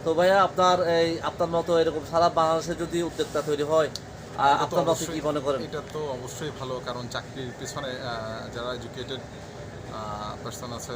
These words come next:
Speaker 2: তারা যদি, আহ, চাকরির পিছনে না ছুটে, আহ, স্বল্প পুঁজি দিয়ে শুরু করে, যত ব-, বড় বড় মানে কোম্পানি আছে, গ্রুপ অফ কোম্পানি আছে, তাদের, আহ, আমরা যদি তাদের, আহ, ইয়াটা দেখি, আহ,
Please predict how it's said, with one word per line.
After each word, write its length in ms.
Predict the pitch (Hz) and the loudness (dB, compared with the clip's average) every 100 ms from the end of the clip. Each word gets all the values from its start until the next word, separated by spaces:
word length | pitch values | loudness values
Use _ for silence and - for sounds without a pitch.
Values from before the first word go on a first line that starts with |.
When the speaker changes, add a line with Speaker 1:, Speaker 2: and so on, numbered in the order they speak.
| 117 | -8
Speaker 2:
তারা 160 | 113 | -8
যদি, 360 | 113 117 120 120 | -8 -8 -8 -8
আহ, 840 | 104 - - - - - - 110 113 | -10 -12 -12 -12 -12 -12 -12 -10 -10
চাকরির 260 | 113 123 113 | -10 -10 -10
পিছনে 280 | 123 143 139 | -10 -6 -4
না 160 | 120 | -4
ছুটে, 260 | 117 139 113 | -6 -8 -8
আহ, 1300 | 104 - - - - 55 53 53 52 - - 98 - | -10 -12 -12 -12 -10 -10 -10 -10 -10 -10 -10 -10 -8
স্বল্প 280 | 139 139 139 | -6 -6 -8
পুঁজি 200 | 131 123 123 | -8 -8 -8
দিয়ে 260 | 123 120 120 117 | -6 -6 -6 -8
শুরু 180 | 143 139 131 | -8 -8 -6
করে, 180 | 120 - - - - - - - - | -6 -6 -10 -12 -14 -14 -14 -12 -8
যত 220 | 135 143 | -6 -4
ব-, 160 | 131 135 104 | -4 -4 -4
বড় 240 | 139 139 | 0 0
বড় 260 | 135 135 135 123 - - - | 0 -2 -2 -4 -12 -14 -10
মানে 180 | 131 127 131 - | -8 -8 -10 -10
কোম্পানি 420 | 127 117 135 135 | -8 -6 -4 -4
আছে, 200 | 127 139 | -6 -6
গ্রুপ 260 | 123 120 131 | -8 -8 -8
অফ 60 | 127 | -10
কোম্পানি 300 | 127 131 127 | -10 -8 -8
আছে, 180 | 120 127 | -8 -8
তাদের, 220 | 117 135 | -6 -6
আহ, 360 | 131 127 131 113 | -6 -6 -6 -6
আমরা 160 | 117 123 | -6 -6
যদি 220 | 123 120 | -6 -8
তাদের, 260 | 120 113 120 | -8 -8 -8
আহ, 1200 | 117 - - - - - 117 110 107 107 104 131 | -8 -10 -12 -12 -12 -8 -6 -6 -6 -8 -8 -4
ইয়াটা 200 | 131 143 | -2 -2
দেখি, 260 | 123 113 | -6 -8
আহ, 320 | 131 180 127 | -12 -12 -12